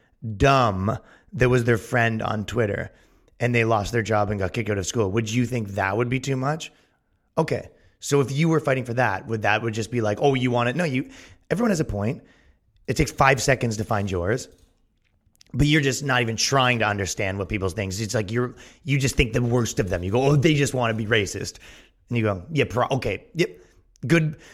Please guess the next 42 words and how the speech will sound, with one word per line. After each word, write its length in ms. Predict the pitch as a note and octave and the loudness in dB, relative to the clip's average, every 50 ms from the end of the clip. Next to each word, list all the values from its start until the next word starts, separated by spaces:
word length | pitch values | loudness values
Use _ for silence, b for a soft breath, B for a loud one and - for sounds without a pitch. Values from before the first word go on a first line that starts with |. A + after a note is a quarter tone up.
| B B B | B B B
good, 280 | G#2+ E3 F3+ F3 D#3+ F3 | 4 4 6 4 4 2
uh, 420 | - C#3+ C#3 C#3 C#3 C3+ C3+ C3 - | 0 2 2 4 4 4 4 4 4
able, 420 | D3 C#3+ C#3 C3+ C#3 C3+ C3 C3 C3 | 4 4 4 4 4 4 4 2 0
good 340 | C3 - C3+ A#2+ E3 E3 D#3+ | -2 -4 0 2 2 4 4
ability 440 | D3+ B2 C#3 C#3+ C#3 C#3+ C3+ C3+ | 4 4 4 4 4 2 2 2
to, 80 | B2+ B2+ | 2 2
like, 180 | B2 A#2+ A2+ - - | 2 2 2 0 -2
understand 840 | A#2+ B2 A#2+ B2 A#2 - - - - C3 A#2 A2+ A2 A2+ A2 G#2+ | 0 2 2 2 2 0 0 -2 0 0 2 2 0 0 0 0
the 100 | G#2 A2 | 0 0
complicated 720 | G#2 - A2 G#2+ G#2 G#2+ G#2+ F#2+ - A2 G#2 G#2 G#2 G#2+ G#2 | 0 2 0 0 0 0 -2 0 0 0 0 0 -2 -4 -4
debate 360 | A#2 A2 G2 A2+ G#2+ G#2+ A2+ | -4 0 2 2 2 2 2
and 240 | - A2 A2 G#2 - B B B B B | -2 -2 -4 -4 -6 B B B B B
the 140 | C#3 C#3+ B2+ | 0 0 2
positions 580 | G2+ B2+ C3 A2+ A#2+ A#2 - - B2+ A#2 G#2+ G#2+ | 4 2 2 4 2 2 2 2 0 0 0 0
of 120 | G#2+ F2+ | 0 0
both 180 | G2+ G#2+ G2+ - | 0 0 0 0
sides, 460 | - A#2+ G#2+ G2 G2 G#2 G2+ G2 - B B B B B B B - | 0 0 2 2 2 2 2 -2 -6 B B B B B B B 0
uh, 120 | - D#3+ - | 0 2 4
on 160 | D#3 D3 C#3 | 4 2 2
the 120 | B2+ A#2 G#2 | 2 0 -2
smart 360 | - - - C#3+ C3+ B2+ - | -4 -2 2 2 2 2 2
side, 420 | - - A2+ F2+ D#2 D#2+ E2 D#2+ - B B B B | 0 0 0 0 0 -2 -6 -8 -12 B B B B
not 220 | B C3 B2+ B2 G#2+ | B 2 2 2 2
the 80 | B2 | 0
dumbest, 560 | G#2+ F#2+ A#2+ A#2 A#2 A2 G#2+ G2 - - - - | 0 2 2 2 2 0 -2 -6 -6 -10 -10 -8
not 160 | A2 G#2+ G#2 | -6 -6 -6
the 80 | G#2 | -6
dumbest 420 | F2+ E2+ - A2 G2 G2 F2+ - - | -4 -2 0 0 2 0 0 -2 -2
one 220 | G#2 F#2+ E2+ D#2+ | -4 -4 -4 -4
where 100 | F2 F#2 | -4 -4
you 80 | F#2+ F#2 | -2 -2
go, 160 | F2+ F2 - B B B B B B | -2 -4 -6 B B B B B B
"Who's 160 | - E3+ E3 | -2 0 2
the 80 | C#3 D3+ | 2 0
dumbest 460 | A#2+ G2+ C3+ A#2+ A2+ A#2 G#2+ - - | 2 2 2 2 2 0 -2 -4 -2
guy 160 | G2+ F#2 F#2+ | -2 -2 0
that 160 | F#2+ F#2+ - | -2 -4 -4
thinks 240 | - G#2 G2 F2 - | -4 -4 -4 -4 -4
that? 200 | G2 F2+ D#2 E2+ | -6 -6 -4 -4
What's 200 | G#2 A2 F#2+ - | -2 -2 -2 -2
his 240 | A2 A2+ F#2+ D#2+ - | -2 -2 -2 -4 -8
position?" 580 | - - G2+ F2 F2 D#2+ D2 F2 F#2 - - | -10 -10 -8 -8 -8 -8 -8 -10 -12 -14 -16